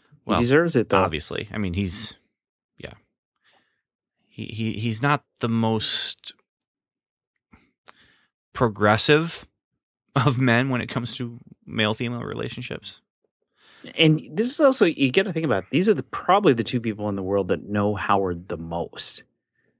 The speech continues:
Speaker 2: And here they're very honest about his flaws.
Speaker 1: Well, this is them. I mean, they're alone. They've probably had lots of conversations about this man and how he acts. And, and yeah.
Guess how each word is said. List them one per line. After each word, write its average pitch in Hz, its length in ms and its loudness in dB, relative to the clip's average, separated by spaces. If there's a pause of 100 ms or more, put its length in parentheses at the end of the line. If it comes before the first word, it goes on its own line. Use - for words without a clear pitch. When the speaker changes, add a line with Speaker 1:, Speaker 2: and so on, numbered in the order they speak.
(640)
Speaker 2:
And 110 240 2
here 330 220 0
they're 170 140 6
very 107 320 4
honest 180 340 -2
about 123 220 2
his 147 140 0
flaws. - 520 -4 (1080)
Speaker 1:
Well, 151 200 4
this 135 180 -2
is 120 220 -4
them. 104 440 2 (200)
I 110 40 -12
mean, 101 260 -6
they're 98 140 4
alone. 101 500 0 (360)
They've 95 260 -6 (160)
probably 107 340 -4 (160)
had 92 300 -8
lots 104 200 2
of 92 60 0
conversations 90 600 0
about 87 360 -2 (480)
this 110 200 4
man 107 400 4
and 92 220 2
how 90 240 -2
he 87 180 0
acts. - 600 -2
And, 95 320 -10 (140)
and 98 200 -16 (960)
yeah. 135 160 -8